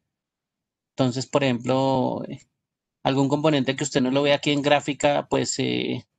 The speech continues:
de pronto cuando ya lo vea en la vida real, pues se le hace extraño.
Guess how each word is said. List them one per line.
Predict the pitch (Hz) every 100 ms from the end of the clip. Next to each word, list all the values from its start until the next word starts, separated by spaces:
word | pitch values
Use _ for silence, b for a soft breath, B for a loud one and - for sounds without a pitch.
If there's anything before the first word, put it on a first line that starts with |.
| -
de |
pronto | - 135 123 139 139 139 143 135 123 127 113 _
cuando | 143 135
ya | 131 131
lo | 131
vea | 139
en | 143
la | 143
vida | 147 143
real, | 143 135 123
pues | 135 131
se | 143
le | 139
hace | 135
extraño. | 127 - 220 135